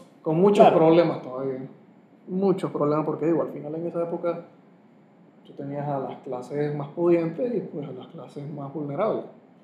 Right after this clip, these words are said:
Speaker 2: Todavía.
Speaker 1: Y no había, y no había un colchón en medio que conocemos como la clase media tan construido como digamos. Eso ya vino después durante la época del general Torrijos, eh, que nace, se expande la, la, la clase media panameña.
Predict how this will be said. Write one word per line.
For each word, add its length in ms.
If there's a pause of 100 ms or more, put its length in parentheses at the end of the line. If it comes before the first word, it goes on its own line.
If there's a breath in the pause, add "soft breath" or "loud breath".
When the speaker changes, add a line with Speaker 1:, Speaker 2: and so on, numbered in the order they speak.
(400)
Speaker 2:
Todavía. 300
Speaker 1:
Y 40
no 60
había, 380
y 40
no 100
había 140
un 120
colchón 480
en 140
medio 340
que 80
conocemos 480
como 220
la 140
clase 260
media 380
tan 200
construido 560
como 180
digamos. 360
Eso 100
ya 120
vino 220
después 240
durante 380
la 100
época 360
del 180
general 400
Torrijos, 360 (840 soft breath)
eh, 600 (180)
que 160
nace, 320 (540)
se 120
expande 540
la, 300
la, 120 (160)
la 120
clase 320
media 260
panameña. 360